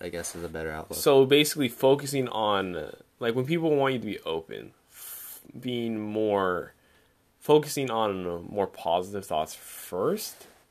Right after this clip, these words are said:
Speaker 2: Is that what you wanna, you're thinking about?
Speaker 1: That's, that's one way to put it.
Speaker 2: Okay.
Speaker 1: That's one way to put it.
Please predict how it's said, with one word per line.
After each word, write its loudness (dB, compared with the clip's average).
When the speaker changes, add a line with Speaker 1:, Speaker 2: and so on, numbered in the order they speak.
Speaker 2:
Is -18
that 0
what 0
you 2
wanna, 0
you're -16
thinking -2
about? 0
Speaker 1:
That's, -2
that's 2
one 0
way 0
to 0
put -12
it. -20
Speaker 2:
Okay. 0
Speaker 1:
That's -12
one -12
way -16
to -20
put -16
it. -20